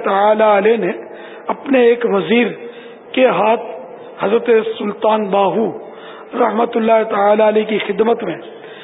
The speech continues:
اشرفیوں کی دو تھیلیاں بھیجی۔ اس وقت آپ رحمت اللہ تعالی علیہ کنویں کے پاس بیٹھے کھیتوں کو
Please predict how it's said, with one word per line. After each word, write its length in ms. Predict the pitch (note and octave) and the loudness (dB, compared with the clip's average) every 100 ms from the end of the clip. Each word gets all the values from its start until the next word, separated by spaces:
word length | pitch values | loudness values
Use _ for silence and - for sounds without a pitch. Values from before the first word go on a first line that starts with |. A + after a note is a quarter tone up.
| - - A3 | -16 -4 -4
اشرفیوں 580 | - A#3 A#3+ - A#3 A#3 | -2 0 -2 0 -2 0
کی 160 | B3+ A#3 B3+ - - - - - - - G3 | 0 0 0 -4 -18 -20 -20 -20 -20 -6 2
دو 120 | B3+ B3+ | 2 2
تھیلیاں 520 | - G#3 A#3 B3 C4 A3 | 0 2 2 2 2 0
بھیجی۔ 360 | F3 E3+ D3+ - - - - - - - - - - - - - - - - - - - - - - - - | -2 -4 -6 -10 -16 -18 -20 -20 -20 -20 -20 -20 -20 -20 -20 -20 -20 -20 -20 -20 -20 -20 -20 -20 -20 -20 -2
اس 140 | C#4 - | 0 2
وقت 340 | D#4+ - - - | -2 -2 -6 0
آپ 180 | A3+ - | 0 0
رحمت 380 | - - - - | -4 -6 -6 -4
اللہ 240 | A#3+ A3+ A3 | 0 2 2
تعالی 280 | A3 G3+ G#3+ | 2 2 2
علیہ 200 | G3 A3 - - - - - - | 2 0 -2 -10 -16 -20 -10 0
کنویں 280 | B3+ D#4 D#4 | 4 4 2
کے 120 | C#4 | 0
پاس 180 | C4 A3+ G3+ | 2 0 2
بیٹھے 280 | G3+ F#3+ F3 - - - - - - - | -2 0 -2 -4 -14 -20 -20 -20 -20 -6
کھیتوں 360 | - A#3+ - C#4 | 0 0 2 0
کو 120 | C4+ | 2